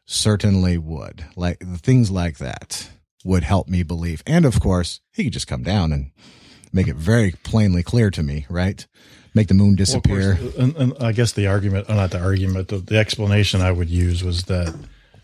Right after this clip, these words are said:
Speaker 2: is that, is God wants us to believe in the f-,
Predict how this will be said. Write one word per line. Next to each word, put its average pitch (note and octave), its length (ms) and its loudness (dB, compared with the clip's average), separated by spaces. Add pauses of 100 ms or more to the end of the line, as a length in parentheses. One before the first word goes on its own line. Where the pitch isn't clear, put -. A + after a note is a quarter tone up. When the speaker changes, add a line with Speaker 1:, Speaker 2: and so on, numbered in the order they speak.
(240)
Speaker 2:
is F2+ 160 0
that, F#2+ 220 2 (1160)
is G2 160 -2
God G#2+ 320 2
wants G2 300 2
us F2+ 140 0
to - 100 -4
believe F2 380 2
in E2 100 0
the D#2+ 80 0
f-, - 220 -10